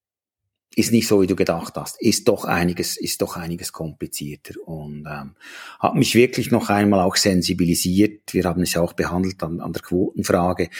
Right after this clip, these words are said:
sensibilisiert dafür, dass ich denke, ja, es hat schon seine Berechtigung, ähm, wenn man für diese Sache kämpft.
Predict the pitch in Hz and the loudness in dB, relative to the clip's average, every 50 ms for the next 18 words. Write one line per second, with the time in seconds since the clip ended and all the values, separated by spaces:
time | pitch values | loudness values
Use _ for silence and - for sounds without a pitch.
0 | - - - - - - 101 98 90 - 92 95 87 80 - - 90 90 90 - | -14 -14 -12 -6 0 2 2 4 2 2 0 2 2 2 2 2 2 2 2 2
1 | - 92 - 92 90 92 92 87 - - - - - 85 82 85 82 - - 87 | 0 -2 0 0 0 0 0 -2 -4 -6 -10 -6 -4 -4 -4 -4 -4 -6 -6 -2
2 | 90 107 113 123 139 151 - - - - - - - - - - - - 120 - | 0 2 4 4 4 4 2 0 -6 -10 -10 -12 -16 -18 -18 -8 -2 0 0 2
3 | - 131 131 123 117 110 107 107 95 107 101 98 98 98 - - - 104 98 98 | 2 2 2 4 4 4 4 4 6 6 6 6 4 2 0 -2 -2 0 2 4
4 | 95 95 95 95 95 95 - - 95 95 92 92 90 92 92 90 90 98 - - | 4 4 4 4 4 2 0 0 0 2 2 4 4 4 4 4 4 2 2 0
5 | - 92 92 90 87 82 - 95 90 87 82 - - 85 - 85 - - - - | 2 2 4 4 2 0 0 -4 -4 -2 -2 -4 -4 -6 -6 -8 -8 -10 -14 -14
6 | - - 78 76 - - _ - | -14 -14 -16 -16 -16 -18 _ -20